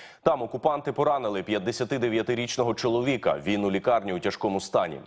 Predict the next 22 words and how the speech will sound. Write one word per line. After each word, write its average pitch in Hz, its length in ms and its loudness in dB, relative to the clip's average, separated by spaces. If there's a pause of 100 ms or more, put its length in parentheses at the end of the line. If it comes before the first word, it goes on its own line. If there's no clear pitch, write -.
(400)
У 151 60 2
Марганецькій 131 540 0
громаді 90 480 0
люди 123 280 0
під 120 180 -4
час 127 280 0
обстрілу 131 560 0
не 98 260 2
постраждали. 95 760 0 (100)
Масштаби 107 400 0
руйнації 113 480 0
з'ясовуються. 104 840 0 (180)
В - 180 2
інших - 260 -2
районах 135 440 2
ніч 123 260 -2
із 117 120 -4
тривогою 143 640 2
та 104 180 4
без 104 400 2
ворожих 98 420 2
атак. 104 380 0